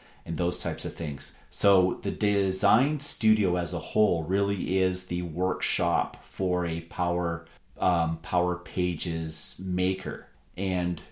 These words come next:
if, even if you do need to go in and tinker a little bit with the H T M L code or the C S S, well, this is where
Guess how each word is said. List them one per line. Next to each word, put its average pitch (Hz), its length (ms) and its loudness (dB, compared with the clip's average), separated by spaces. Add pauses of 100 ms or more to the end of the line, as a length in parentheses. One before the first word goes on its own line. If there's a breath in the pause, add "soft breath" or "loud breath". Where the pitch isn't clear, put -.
(160)
if, - 440 -4
even 127 280 4
if 127 180 0
you 107 100 4
do 104 240 2
need 98 280 -4
to 87 80 -6
go 87 260 2
in 85 60 0
and 82 180 -4
tinker 101 400 -2
a 87 60 -2
little 87 240 -2
bit 82 280 -4
with 87 220 -2
the 87 160 0
H - 280 -2
T 90 140 -4
M 80 140 -2
L 131 220 4
code 85 480 -2 (400 soft breath)
or 87 80 -2
the 85 100 -2
C - 280 0
S 80 180 -2
S, - 500 2 (220)
well, 90 180 -2
this 104 320 2
is 113 180 0
where 87 600 0